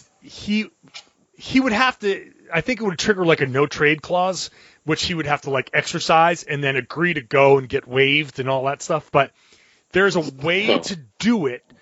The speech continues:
Speaker 1: where they could sign him to, like, the full mid-level, whatever. I, I forget how much money it is, but that can go into the salary and be aggregated. So there are tricks and we'll see what the Celtics do with that moving forward, but there are tricks that can be done.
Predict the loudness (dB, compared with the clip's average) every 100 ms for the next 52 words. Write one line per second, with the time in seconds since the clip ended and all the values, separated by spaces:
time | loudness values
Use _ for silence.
0 | _ 0 0 2 -2 0 -4 -4 -8 0
1 | 2 4 2 0 -2 -4 -2 0 2 2
2 | 2 -4 -2 4 6 8 6 2 -2 2
3 | 2 2 2 4 4 4 2 0 0 0
4 | 2 0 -4 -2 0 0 -4 _ _ -10
5 | -10 -16 -2 0 0 -4 0 2 2 0
6 | -12 -12 0 0 0 -6 -8 -6 -6 -6
7 | -10 -10 -10 -8 -6 -6 -8 0 0 0
8 | -8 -8 -12 _ _ _ -10 0 0 0
9 | -4 -4 -6 -2 -4 -4 -14 -6 -4 -4
10 | -8 -12 _ _ _ -10 -6 0 0 0
11 | -6 -12 -12 -8 0 0 0 -4 0 4
12 | 6 4 2 -2 -2 -4 -4 -6 -4 0
13 | 0 0